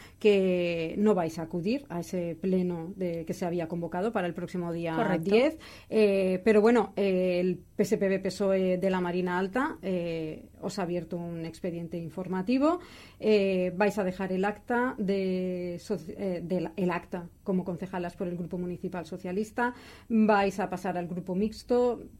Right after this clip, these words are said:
Speaker 1: ¿Ahora qué?
Speaker 2: Bueno, a ver, yo de todo lo que, todo lo que sé es por la prensa, ¿vale? Porque es cierto que a mí, eh, José Ramiro se puso en contacto conmigo el día veintisiete,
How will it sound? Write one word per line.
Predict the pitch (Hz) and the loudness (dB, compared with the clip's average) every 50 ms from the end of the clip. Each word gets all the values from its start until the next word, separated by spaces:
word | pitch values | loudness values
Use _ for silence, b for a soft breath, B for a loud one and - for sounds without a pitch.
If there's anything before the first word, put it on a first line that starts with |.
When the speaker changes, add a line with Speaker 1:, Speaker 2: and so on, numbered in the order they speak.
| - - - | -20 -16 -10
Speaker 1:
¿Ahora | - 180 190 196 208 214 196 - - - | -6 -2 -2 0 0 -2 -4 -6 -12 -4
qué? | - 226 196 156 - - - | 0 0 0 0 -2 -6 -2
Speaker 2:
Bueno, | 196 190 185 185 | 0 2 2 2
a | 170 | 4
ver, | 180 185 170 160 | 4 2 2 2
yo | - 180 175 180 190 202 208 - | 2 2 4 4 2 2 0 -2
de | 190 185 185 | -2 -2 -2
todo | 175 - 180 170 175 190 196 | 0 0 0 0 0 0 0
lo | 202 196 196 | -2 -2 0
que, | 196 185 180 175 170 - - - - - | 0 2 2 2 0 -4 -8 -14 -6 -2
todo | 185 180 202 220 | 0 0 2 2
lo | 220 202 | 0 0
que | - - | 0 -2
sé | - - - 165 165 226 311 - - b b b b b b - | -4 -4 -4 -4 -4 -4 -6 -8 -14 b b b b b b -8
es | - 151 - | -8 -6 -4
por | - 196 190 | -2 0 0
la | 185 165 - | 0 0 0
prensa, | 156 151 147 143 143 - - 139 135 - - - - - - - - - - - - - - - | 0 0 0 0 -2 -4 -6 -8 -10 -12 -18 -20 -20 -20 -20 -20 -20 -20 -20 -20 -20 -20 -14 -10
¿vale? | - 151 147 175 214 254 | -6 -4 -2 -2 -2 -2
Porque | 254 - 196 165 - 175 | -2 -4 -4 -4 -4 -4
es | 160 - - | -6 -4 -4
cierto | - 175 170 160 - - 202 196 | -2 -2 -2 -2 -4 -6 -8 -6
que | - 190 | -4 -4
a | 165 156 | -2 -2
mí, | 156 160 160 156 160 170 B B B B B B - | -2 -2 -2 -4 -4 -6 B B B B B B -6
eh, | - 190 180 | -6 -4 -4
José | - 190 180 - 185 | -2 -4 -4 -4 -4
Ramiro | 170 175 170 170 185 196 196 185 | -4 -2 -2 -2 -2 -2 -2 -2
se | 180 175 160 | -2 -4 -4
puso | - 170 - - 175 | -4 -6 -4 -4 -4
en | 165 | -4
contacto | - 165 165 - 160 151 156 170 160 | -4 -6 -6 -6 -6 -6 -6 -6 -6
conmigo | - 165 165 175 196 208 196 190 165 151 147 B B B B B - | -4 -4 -2 -2 -2 -2 -2 -2 -4 -4 -6 B B B B B -8
el | 180 165 165 160 | -6 -4 -4 -2
día | 160 165 165 165 160 160 | -2 -2 -2 -2 -2 -2
veintisiete, | 160 165 160 151 175 160 - - 208 214 214 214 233 247 302 339 | -2 -2 -2 -2 -4 -4 -4 -2 -2 -2 -2 0 0 -2 -2 -2